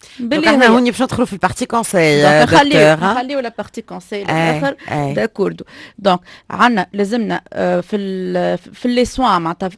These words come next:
Speaker 1: في لي سوان، دونك انذر، السمع، آه، لا سونتي بوكال بصفة عامة، معناها
Speaker 2: مهم.
Speaker 1: حتى اون ميكوز راهو ال بو، معناتها كان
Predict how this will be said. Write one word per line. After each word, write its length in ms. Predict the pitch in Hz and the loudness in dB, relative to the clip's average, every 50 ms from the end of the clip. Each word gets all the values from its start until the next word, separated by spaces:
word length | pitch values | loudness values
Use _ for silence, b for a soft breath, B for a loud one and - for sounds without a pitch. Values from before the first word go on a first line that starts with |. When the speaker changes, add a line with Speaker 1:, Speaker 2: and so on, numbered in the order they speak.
| _ - | _ -16
Speaker 1:
في 260 | 202 - - - 226 214 | -16 -16 -8 -6 -6 -4
لي 160 | 196 185 190 | -2 -4 -4
سوان، 480 | 180 - - 190 196 220 254 262 247 | -4 -6 -6 -4 -2 -2 0 -2 -2
دونك 280 | 196 180 165 175 - _ b b b - 196 | -4 -6 -8 -8 -10 _ b b b -6 -4
انذر، 600 | 202 208 202 180 180 180 185 202 240 254 254 - - - | -4 -4 -4 0 2 4 4 4 2 0 -6 -12 -10 -8
السمع، 580 | 220 202 - - - 180 180 190 202 226 254 B B B B B B B - | -8 -8 -8 -4 -4 -4 -2 0 0 0 0 B B B B B B B -4
آه، 580 | - 185 190 196 190 190 190 190 185 185 185 185 | -2 0 0 2 2 2 2 2 2 0 0 0
لا 140 | 202 247 | 0 -2
سونتي 720 | 262 - 277 254 233 - 247 226 214 196 185 180 175 175 170 | -2 0 -2 -4 -2 -2 -2 0 0 0 -2 -2 -4 -4 -6
بوكال 420 | 165 175 202 - 214 196 180 175 | -8 -10 -8 -4 -4 -2 -2 -4
بصفة 380 | 170 170 185 - 208 - - 180 | -6 -8 -10 -12 -12 -10 -8 -8
عامة، 360 | 160 170 175 175 165 160 156 | -4 -2 -2 -2 -2 -4 -6
معناها 680 | 147 151 147 165 175 185 - 175 170 170 165 165 165 170 B | -6 -6 -6 -4 -4 -4 -4 -4 -2 -2 -2 -2 -2 -4 B
Speaker 2:
مهم. 100 | 247 269 254 B - | -10 -16 -18 B -12
Speaker 1:
حتى 380 | 190 - 226 - - 196 190 - - - | -6 -4 -4 -2 -2 -2 -2 -2 -4 -4
اون 100 | 233 220 | -2 0
ميكوز 580 | 220 220 214 208 - 269 262 214 196 185 180 | 0 -2 -2 0 2 4 4 4 4 2 0
راهو 280 | 185 190 202 196 208 - 202 | 0 0 0 0 -2 -2 -4
ال 120 | 202 190 - _ | -6 -6 -6 _
بو، 320 | 226 226 214 190 185 185 - - | -2 -2 0 0 0 -2 -4 -4
معناتها 440 | - 190 180 170 196 196 - 202 190 | -6 -6 -6 -8 -8 -6 -6 -8 -6
كان 180 | - 202 196 | -6 -6 -6